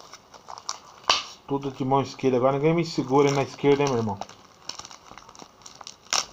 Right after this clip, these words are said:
Eita, Maria. Ai. Maravilha.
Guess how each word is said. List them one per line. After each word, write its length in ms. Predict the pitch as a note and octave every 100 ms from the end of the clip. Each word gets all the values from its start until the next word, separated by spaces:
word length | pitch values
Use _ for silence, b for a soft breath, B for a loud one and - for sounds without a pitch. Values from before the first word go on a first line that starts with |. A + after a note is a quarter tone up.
| - - - - - - - - - - - - - - - - - - - - - - - - - - - - -
Eita, 920 | C3+ E3 E3 D#3+ D3 B2 - - - F#3
Maria. 640 | - - - - F#3+ - - - -
Ai. 360 | C#3 C#3+ - - - - - - - - - - - - - - - - - -
Maravilha. 840 | A2+ G#2+ G#2 F#2 G#2+ C#3 D#3 C3+